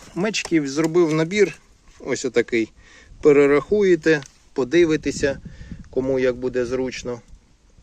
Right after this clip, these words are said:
Ціна сімсот п'ятдесят гривень плюс два,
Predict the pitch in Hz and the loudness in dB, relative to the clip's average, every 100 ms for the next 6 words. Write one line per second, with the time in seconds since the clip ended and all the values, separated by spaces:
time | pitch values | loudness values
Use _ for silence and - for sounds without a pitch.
0 | _ _ - - _ - - - - - | _ _ -20 -20 _ -20 -20 -20 -14 -6
1 | 165 196 180 156 - - - - - - | -2 0 -2 -6 -20 -20 -20 -20 -20 -14
2 | - 143 165 160 156 147 143 156 143 170 | -8 -6 -4 -4 -4 -6 -4 -4 -2 -2
3 | 156 127 - 135 143 - - - 214 127 | -2 -4 -4 -4 -4 -6 -12 -12 -12 -10
4 | 127 135 143 139 131 | -6 2 6 6 4